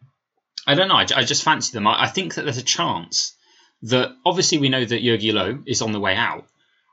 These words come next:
I think, and Hansi Flick is on the way in, who is, um, a fantastic, data-driven, intelligent manager, as Germans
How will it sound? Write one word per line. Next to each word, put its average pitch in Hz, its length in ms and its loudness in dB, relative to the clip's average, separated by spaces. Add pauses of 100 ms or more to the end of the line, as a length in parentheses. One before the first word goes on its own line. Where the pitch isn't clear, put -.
(120)
I 156 160 -4
think, - 520 -6
and 120 120 0
Hansi 117 300 0
Flick - 280 -4
is - 80 -4
on 110 100 -4
the 101 60 -4
way 95 300 2
in, 78 140 -12
who 104 200 -2
is, - 280 -2 (460)
um, 85 340 -6 (140)
a - 40 -8
fantastic, 123 800 0 (460)
data-driven, 113 840 0
intelligent 110 680 0
manager, 107 460 0
as 113 460 0 (140)
Germans 135 540 0